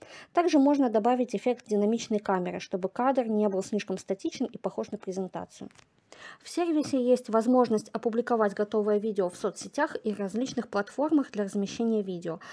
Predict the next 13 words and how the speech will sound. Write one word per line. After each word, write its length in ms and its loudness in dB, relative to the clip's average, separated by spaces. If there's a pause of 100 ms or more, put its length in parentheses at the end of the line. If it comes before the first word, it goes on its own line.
(120)
а 100 -4
также 300 2
отправить 600 2
в 60 -8
мессенджерах 640 2
и 120 -2
скачать 440 -2
в 40 -2
виде 220 2
файла 320 4
или 240 2
гиф 240 -6
анимации. 580 -4